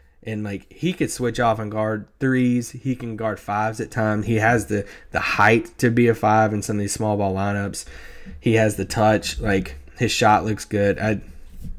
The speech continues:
I'm all in on Bagley as the third best prospect. So.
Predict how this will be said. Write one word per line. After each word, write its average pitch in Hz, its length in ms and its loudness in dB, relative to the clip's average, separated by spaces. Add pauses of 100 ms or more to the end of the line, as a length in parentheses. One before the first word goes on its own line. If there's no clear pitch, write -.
(100)
I'm 123 180 4
all 127 180 8
in 120 140 8
on 107 120 4
Bagley 95 560 2
as 98 300 0
the 95 120 -6
third 92 240 0
best 90 220 -4
prospect. - 600 -6
So. 95 200 -10